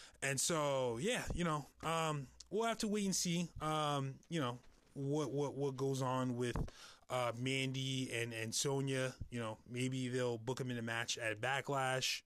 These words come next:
Who knows? Uh, well, I guess we'll have to wait and see next Friday. And so, after that,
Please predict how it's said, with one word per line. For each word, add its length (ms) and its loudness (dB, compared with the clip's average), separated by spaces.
Who 120 2
knows? 360 -2
Uh, 440 2
well, 400 0
I 40 -8
guess 160 -2
we'll 60 2
have 100 0
to 80 0
wait 100 4
and 100 0
see 140 -2
next 500 0
Friday. 500 0
And 160 0
so, 760 2
after 400 0
that, 420 2